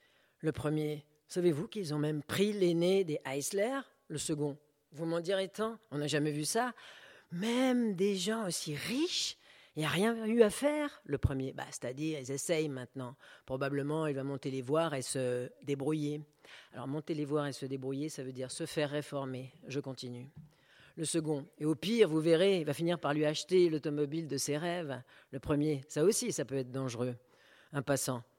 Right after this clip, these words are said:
Mes respects, monsieur le directeur général. » Un autre passant à celui qui l'accompagne. « T'as entendu ? Tu sais qui c'est ?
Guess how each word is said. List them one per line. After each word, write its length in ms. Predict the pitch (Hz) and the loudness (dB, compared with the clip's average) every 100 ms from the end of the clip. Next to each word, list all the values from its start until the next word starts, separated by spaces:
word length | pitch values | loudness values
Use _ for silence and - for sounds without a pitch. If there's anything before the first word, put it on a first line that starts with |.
| _ | _
Mes 140 | 135 156 | -4 -2
respects, 420 | 180 - 208 196 | -2 0 4 4
monsieur 240 | 160 - | 2 -2
le 80 | 151 | -2
directeur 380 | 143 147 - 147 | 0 -2 0 -2
général. » 580 | 143 143 143 143 135 127 - | -2 -2 -2 -4 -4 -8 -8
Un 140 | 135 | -4
autre 160 | 135 - | -4 -6
passant 300 | 131 - 135 | -6 -4 -4
à 60 | |
celui 260 | 127 131 127 | -4 -4 -6
qui 80 | 131 | -6
l'accompagne. « 480 | 127 131 123 127 123 - - | -6 -6 -4 -4 -6 -12 -10
T'as 80 | 131 | -8
entendu ? 500 | 131 135 135 165 226 - - | -4 -2 0 -2 -4 -10 -12
Tu 80 | 131 | -6
sais 160 | 143 | -6
qui 120 | - 127 | -4 -4
c'est ? 320 | - 185 | -2 -4